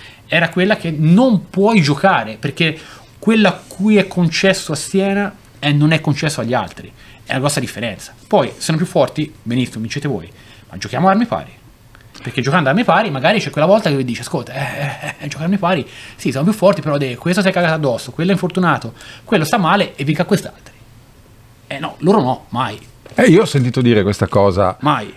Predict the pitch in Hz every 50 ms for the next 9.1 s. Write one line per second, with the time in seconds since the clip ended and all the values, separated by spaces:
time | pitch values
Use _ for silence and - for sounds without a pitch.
0 | - - - 104 110 107 107 104 - - - 131 135 131 - - 127 120 113 113
1 | 117 123 131 147 156 135 120 - 117 101 90 113 113 113 110 104 104 104 101 101
2 | 101 101 95 - 107 98 - - 101 - - 104 95 98 92 - 110 110 98 -
3 | 127 120 113 123 139 165 185 180 - - - - - - - - - 123 120 110
4 | - - - - - - - - - - - - 339 311 247 170 139 156 170 131
5 | 139 139 - - 160 120 120 110 - 110 110 110 110 110 104 98 95 92 87 -
6 | - - 101 92 98 - 90 87 87 92 92 - - - 85 82 - 131 147 -
7 | - 113 123 135 - - 135 120 120 113 104 120 117 110 95 - 104 90 82 -
8 | - - - - _ _ _ - - 107 120 120 131 135 123 127 127 123 127 135
9 | 147 165